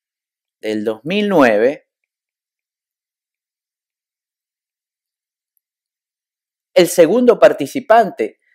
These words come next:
se unía a la red. Hal Finney se unía a la red de Bitcoin. Y comenzaba a minar bloques. Com-,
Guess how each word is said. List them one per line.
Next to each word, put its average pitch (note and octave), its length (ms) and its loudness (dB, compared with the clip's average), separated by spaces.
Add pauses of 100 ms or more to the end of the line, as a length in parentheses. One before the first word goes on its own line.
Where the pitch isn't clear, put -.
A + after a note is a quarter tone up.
(120)
se - 200 -8
unía B2+ 360 -2
a - 20 2
la A2+ 160 2
red. B2+ 240 2 (800)
Hal B2+ 260 4
Finney A2+ 840 -10 (1700)
se - 180 -18
unía A#2 400 -4
a G#2 60 0
la G2+ 160 -2
red A#2+ 240 0
de G2 100 -4
Bitcoin. F#2+ 500 -10 (4000)
Y - 160 -10
comenzaba G#3 680 4
a C3 120 -2
minar A#2 380 -2
bloques. D#3 680 0 (300)
Com-, A#2 200 -14